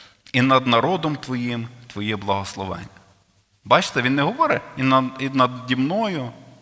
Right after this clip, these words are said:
Твоє благословення». Він в своїй молитві, в своєму зверненні до Господа, він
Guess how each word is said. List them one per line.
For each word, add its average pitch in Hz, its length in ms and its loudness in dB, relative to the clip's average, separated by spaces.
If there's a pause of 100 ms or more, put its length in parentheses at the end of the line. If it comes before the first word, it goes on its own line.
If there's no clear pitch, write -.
(300)
Твоє 110 380 -6
благословення». 95 640 -6 (1400)
Він 151 280 0
в 127 40 -6
своїй 147 440 -2
молитві, 127 560 -4
в 113 40 -4
своєму 135 320 -4
зверненні 147 600 -2
до 117 120 -4
Господа, 104 500 -6
він 156 300 -4